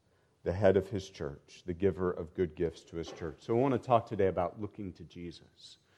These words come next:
and then see how that applies especially to Colin and especially to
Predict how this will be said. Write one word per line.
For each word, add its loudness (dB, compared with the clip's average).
and 2
then 4
see 2
how 10
that 6
applies 0
especially -4
to -16
Colin -6
and -14
especially -2
to -6